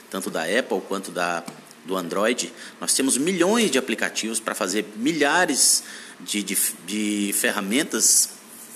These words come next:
de mídia, de publicação, de divulgação. Qualquer pessoa hoje pode estar na mídia, qualquer pessoa hoje pode emitir sua opinião. Então vamos popularizar os aplicativos, vamos aprender a trabalhar com a tecnologia,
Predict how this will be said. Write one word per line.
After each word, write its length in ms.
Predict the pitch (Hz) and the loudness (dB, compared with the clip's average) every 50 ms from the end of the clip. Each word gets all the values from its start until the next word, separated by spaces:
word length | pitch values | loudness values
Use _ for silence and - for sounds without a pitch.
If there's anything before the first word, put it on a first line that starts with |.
| - - - - - - - - - - - - - - - - - - - - - - - - - - - - - - | -18 -18 -16 -16 -16 -16 -14 -14 -14 -16 -16 -20 -20 -20 -20 -20 -20 -20 -20 -20 -20 -20 -20 -20 -20 -20 -20 -20 -12 -8
de 640 | 82 90 101 104 104 104 101 101 101 98 98 101 - - | -4 -2 -2 0 0 0 0 0 -2 -2 -4 -4 -6 -4
mídia, 600 | 110 120 156 185 208 208 208 196 92 90 80 76 - - - - - - - - | -2 2 2 2 2 2 0 -2 -2 -2 -2 -4 -6 -12 -18 -20 -20 -20 -16 -10
de 140 | 85 98 113 | -6 -6 -6
publicação, 840 | 107 - 139 127 127 123 123 - 104 101 - - - 156 160 156 | 0 0 0 2 2 2 0 2 2 4 4 4 4 4 4 2
de 120 | 123 104 104 | 0 0 -2
divulgação. 640 | 101 98 87 - 110 95 92 80 - - - 127 135 | -2 -4 -4 -4 -2 -2 0 2 2 4 4 2 0
Qualquer 400 | - 107 101 - - 139 143 139 | 0 -2 -6 -2 0 0 0 0
pessoa 340 | - 202 - - - 120 107 | 0 2 2 2 2 0 0
hoje 220 | 104 117 127 - | 0 0 0 -2
pode 280 | - - 110 110 120 139 | -2 -2 -2 -2 0 2
estar 380 | 135 - - - 104 110 113 | 2 2 2 4 4 4 4
na 120 | 117 117 107 | 4 2 0
mídia, 440 | 92 92 95 107 120 - 90 78 - - - - - - - - - | -2 -2 -2 -2 -2 -2 -4 -8 -10 -14 -18 -20 -20 -20 -20 -10 -6
qualquer 260 | - 95 - 113 113 | -6 -2 0 0 2
pessoa 340 | - 110 120 - - 104 104 | 2 2 2 2 2 2 0
hoje 100 | 120 117 | 0 0
pode 220 | - 110 110 110 | 2 0 2 2
emitir 380 | 113 117 120 - - - 113 110 | 0 0 -2 -2 -2 -2 0 0
sua 160 | - - 110 | 2 0 0
opinião. 360 | 107 - 127 127 131 101 87 - - - - - - - - - | -2 -2 -4 -2 -2 -2 -2 -4 -8 -14 -14 -14 -14 -16 -14 -6
Então 120 | - 220 | -4 0
vamos 220 | 208 233 233 220 226 | 2 2 2 4 4
popularizar 640 | - 214 208 208 202 185 185 180 165 123 139 139 | 2 2 4 6 6 6 6 6 4 4 2 2
os 100 | 139 135 | 2 0
aplicativos, 720 | 131 - - 131 - 117 107 - - - 156 139 135 123 | -2 -4 -6 -2 -2 -2 -2 0 -2 -2 -2 -4 -4 -4
vamos 180 | 117 131 127 120 | -4 -2 -2 -2
aprender 580 | 123 123 - 127 123 113 110 110 139 165 170 156 | -2 -2 -2 -2 -2 -2 -2 -2 0 0 2 0
a 60 | - | 0
trabalhar 440 | - 131 120 107 101 98 101 101 101 | 0 0 0 2 2 2 2 2 2
com 80 | - | 0
a 40 | 92 | -2
tecnologia, 840 | - - 95 - - 92 85 82 78 76 78 110 127 135 135 135 | -2 -2 -4 -4 -4 -4 -4 -4 -4 -2 0 2 4 4 4 2